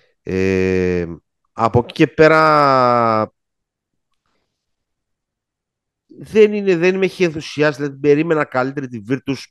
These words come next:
ο Χάκετι κάνει κακή χρονιά, δηλαδή από τα γκάρτ ουσιαστικά ο Ljungberg είναι ο μοναδικός και με, από λίγο ο Teodosic. Ε,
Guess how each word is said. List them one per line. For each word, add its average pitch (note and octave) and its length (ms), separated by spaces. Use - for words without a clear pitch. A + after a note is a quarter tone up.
ο A2+ 100
Χάκετι C3 760
κάνει C3+ 240
κακή B2 360
χρονιά, B2 800
δηλαδή B2 420
από D3 100
τα C3 100
γκάρτ C3 320
ουσιαστικά C3+ 1040
ο A2 300
Ljungberg C3 520
είναι A2+ 160
ο A2 40
μοναδικός G#2+ 680
και A2+ 120
με, G#2 220
από G#2 280
λίγο A2 240
ο F#2 160
Teodosic. A2 480
Ε, G#2 760